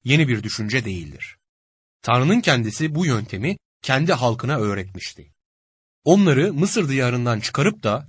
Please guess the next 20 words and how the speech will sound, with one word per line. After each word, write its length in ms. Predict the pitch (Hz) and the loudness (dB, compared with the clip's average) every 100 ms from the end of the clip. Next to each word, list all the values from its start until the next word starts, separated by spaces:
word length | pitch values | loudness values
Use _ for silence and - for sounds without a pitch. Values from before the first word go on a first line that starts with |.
| - | -6
çölde 340 | 131 131 165 | -2 0 0
onlara 420 | 165 139 135 139 | 2 0 2 0
yol 240 | 127 135 123 | 0 -2 0
gösterirken 800 | 120 - 127 208 208 104 104 - _ _ | -4 -2 -4 -4 -4 -4 -6 -8 _ _
Musa 540 | 131 143 170 - 233 190 | 0 2 4 2 2 2
aracılığıyla 760 | 143 139 127 160 170 110 80 _ _ _ - | 2 0 0 0 0 -2 -8 _ _ _ -2
onlara 500 | 123 117 117 185 214 _ - | 0 2 2 2 -2 _ -4
ruhsal 420 | 147 147 196 175 | -2 0 0 0
yasasını 420 | 120 113 - 101 | -2 -4 -6 -8
verdi. 360 | 90 85 78 - _ _ _ - | -8 -10 -14 -20 _ _ _ -6
Sonra 340 | - 214 233 | 2 4 4
şöyle 280 | 226 202 139 | 4 4 4
buyurdu. 360 | 113 95 87 - _ _ _ _ _ - | 2 -4 -10 -18 _ _ _ _ _ -2
"Bugün 440 | 156 196 160 185 - | 2 4 4 0 -6
size 380 | - 127 156 | -8 0 2
verdiğim 480 | 135 113 110 120 147 | 4 2 2 0 0
bu 120 | 170 | 0
buyrukları 460 | 151 131 127 127 156 | 0 -2 -2 -2 0
aklınızda 540 | - 117 120 117 110 | 0 0 0 -2 -2
tutun. 280 | 110 - 87 | -6 -8 -16